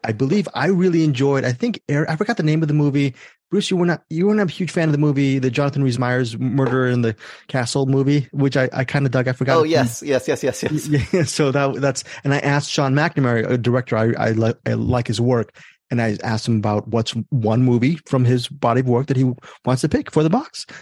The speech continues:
Speaker 1: And he specifically chose Spare Parts, a film that I still have not seen. And, well,
Speaker 2: There you go.
Speaker 1: we'll see if it, if, we'll see if it works. I don't know. Eric, have you ever seen Spare Parts starring George Lopez? You never seen that?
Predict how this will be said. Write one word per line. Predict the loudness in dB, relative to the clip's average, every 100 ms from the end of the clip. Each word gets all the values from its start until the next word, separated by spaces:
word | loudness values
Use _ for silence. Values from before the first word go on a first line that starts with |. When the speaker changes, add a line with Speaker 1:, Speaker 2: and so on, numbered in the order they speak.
| -6
Speaker 1:
And | 0
he | 0 -2 -12 -10
specifically | -2 0 0 -2 -2 -2
chose | 0 0 0 -2 -10 -20 -10
Spare | -2 0
Parts, | 0 -2 -2 -6 -12 -8
a | -2
film | 0 2
that | 2
I | 0
still | -2 -2 0
have | 0
not | 0
seen. | 0 0 0 -8 -20 -8
And, | -4 -4 -4
well, | 0 0
Speaker 2:
There | 0
you |
go. | -2
Speaker 1:
we'll | 0
see | 0
if | 0
it, | 0
if, | -2 -2
we'll | -2 -2
see | 0
if | -2
it | 0
works. | 2 2 -2 -10 -14 -8
I | 0
don't | 2
know. | 4 2 0 -4 _ _ 0
Eric, | 2 2
have | 4
you | 4
ever | 2
seen | 2 2
Spare | 2 0 0
Parts | 0 -2 -2 -6
starring | -6 -2 0 2
George | 2 0 0
Lopez? | 0 0 0
You | -2
never | -2 -2
seen | 0
that? | 0